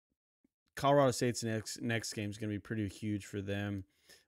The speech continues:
Uh, Wyoming against Utah State. Utah State dominated them. This U-, this, uh,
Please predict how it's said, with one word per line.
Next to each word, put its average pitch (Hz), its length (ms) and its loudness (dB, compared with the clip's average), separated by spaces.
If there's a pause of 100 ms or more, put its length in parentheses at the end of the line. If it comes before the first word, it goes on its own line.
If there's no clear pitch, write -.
(160)
Uh, 117 240 6
Wyoming 143 600 4
against 139 400 2
Utah 123 400 2
State. 123 320 0
Utah 120 340 0
State 117 320 0
dominated 110 580 -2
them. 110 220 -2
This 113 220 -4
U-, 127 240 2 (160)
this, 120 240 -2 (120)
uh, 113 300 4